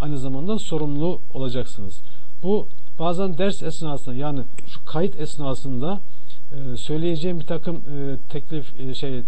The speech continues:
tavsiyeler daha ziyade işte diyelim, e, makaleler olsun ya da kitaplar olsun, aynı zamanda ilgili makaleler ya da belli kitapların belli sayfalarından da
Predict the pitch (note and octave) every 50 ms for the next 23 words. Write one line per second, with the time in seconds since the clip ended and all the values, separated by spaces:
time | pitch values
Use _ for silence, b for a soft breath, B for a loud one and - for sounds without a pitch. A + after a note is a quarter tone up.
0 | - - B2+ B2+ C3+ - - - D3 D3 D3 C#3+ C#3 B2+ - - - - - -
1 | - - - - - - C3+ D3 D#3 C#3+ C3 C#3 C3+ C3 B2+ B2 C3 B2+ A2+ A#2+
2 | B B B B B B B B - - - C#3 B2 B2 C3+ C3+ C3 B2+ A#2+ B2
3 | B2+ B2+ B2 B2 A#2+ G#2+ G2+ G#2+ - B2 C#3 - - D3 C#3+ C#3+ C#3+ D3 C#3+ D3
4 | C#3+ B2+ B2+ C3 B2+ - C3+ C3 B2 B2+ B2 - - - C#3+ C3 - - C#3 B2+
5 | A#2+ A2+ - - F#3 G3+ F3+ B B B B B B - D3+ D#3+ D3+ C3+ B2 B2+
6 | B2 B2+ C3 C#3 F3 F#3+ - - - - - - - - - C#3+ C#3 C3+ D3 D3+
7 | D#3 D3+ D3 C3+ - - C3+ B2 A#2+ A#2+ C3 D#3 E3+ D#3+ C#3+ B2+ C#3 C3+ C3+ -
8 | B B B B - - - C3 B2 B2+ B2+ A#2 C3 C#3 D3 D#3+ D#3+ - - -
9 | C#3+ C3 - - C3 B2+ B2+ A#2+ C3 C3+ C#3 D3 C#3+ - - C3+ B2+ B2+ A#2+ -
10 | A#2+ A#2+ A#2+ A#2+ A#2 A#2 A#2 B2+ B2+ A#2 G#2+ A2+ G#2+